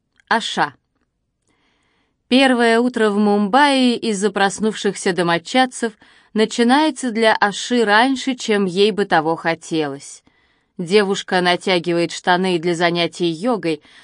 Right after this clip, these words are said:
в которых летела в самолете, и выходит в гостиную, где побывала этой ночью лишь мимоходом. За обеденным столом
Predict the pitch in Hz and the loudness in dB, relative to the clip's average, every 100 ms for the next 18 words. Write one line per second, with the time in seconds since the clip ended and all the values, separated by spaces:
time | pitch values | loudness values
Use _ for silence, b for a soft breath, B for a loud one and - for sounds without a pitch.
0 | b - 214 208 196 185 208 196 202 180 | b -2 0 2 -2 -2 -6 -2 0 0
1 | 170 208 208 226 202 165 - 151 _ b | -2 -4 -2 0 0 -2 -4 -10 _ b
2 | b b 202 208 208 320 269 240 208 196 | b b 0 0 0 -2 -2 -4 -2 -2
3 | 180 - 254 262 247 233 196 196 180 165 | -2 -4 0 2 2 2 0 -2 0 -2
4 | 175 190 190 180 180 180 170 170 190 220 | 2 4 4 2 -2 -4 -4 -4 -2 -4
5 | - 202 165 160 - 170 170 165 - 165 | -4 -2 0 -2 -4 -2 0 -2 -2 -4
6 | 143 139 131 _ _ _ _ _ - 170 | -4 -8 -14 _ _ _ _ _ -12 -4
7 | 180 185 175 190 175 170 165 - 175 180 | 2 4 4 2 2 -2 -4 -2 -2 0
8 | 220 | -2